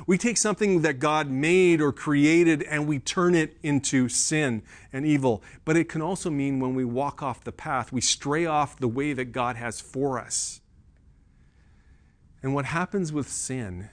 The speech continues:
is that sin always creates a debt in our life. It's counted against us, and ultimately that debt will have to be, be paid.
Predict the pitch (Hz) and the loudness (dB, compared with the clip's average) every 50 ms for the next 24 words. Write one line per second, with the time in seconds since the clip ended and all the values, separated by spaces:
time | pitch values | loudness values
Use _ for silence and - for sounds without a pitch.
0 | - _ - - 120 110 117 117 117 - - - - - - 147 151 151 143 139 | -20 _ -10 -10 -8 -4 -2 -4 -4 -4 -6 -8 -8 -4 -4 -4 -4 -2 -4 -6
1 | - - _ 135 127 131 139 151 170 180 170 156 - - - - 151 135 127 120 | -8 -10 _ -6 -4 -2 -2 -2 -2 -4 -4 -6 -8 -12 -8 -4 -2 0 0 0
2 | 113 117 123 - - - 127 117 101 - 107 101 - - - - - - 107 104 | 0 -2 -4 -8 -14 -12 -12 -14 -10 -8 -8 -8 -8 -10 -14 -20 -16 -12 -12 -10
3 | 101 95 98 95 98 95 95 - - - - - - - _ _ _ - _ - | -10 -10 -10 -12 -14 -14 -16 -18 -20 -20 -20 -20 -20 -20 _ _ _ -20 _ -20
4 | _ _ - _ - _ _ _ _ _ _ _ _ _ _ - _ - 139 131 | _ _ -20 _ -20 _ _ _ _ _ _ _ _ _ _ -14 _ -4 -2 -2
5 | - - - - - - 156 165 175 170 160 147 - - 151 127 113 117 123 127 | -2 -6 -6 -10 -6 -4 -2 0 2 2 2 0 0 -6 -8 -6 -4 -4 -2 -2
6 | 127 - - - 123 107 101 - - 143 147 - - 180 208 226 220 - 240 208 | -2 -2 -2 -2 -4 -6 -6 -6 -6 -8 -8 -4 0 2 2 2 2 0 -2 -2
7 | 175 151 139 135 131 123 123 120 113 - - - - - 127 120 147 160 180 190 | -2 -4 -4 -2 -2 -2 -2 -2 -4 -6 -12 -20 -14 -8 -6 -2 -2 -2 -2 -4
8 | - 151 131 123 170 175 156 - - 160 120 117 135 170 202 196 156 147 165 170 | -8 -12 -6 -4 -4 -4 -4 -6 -6 -4 0 4 4 4 4 2 -2 -4 -4 -4
9 | 170 - - 151 127 127 131 123 - - 170 - - - 117 123 127 120 - - | -4 -4 -6 -4 -2 -2 -2 -2 -2 -6 -12 -12 -12 -10 -6 -4 -4 -4 -4 -6
10 | 151 147 135 117 104 98 98 - | -4 -2 -2 -2 -2 -4 -8 -14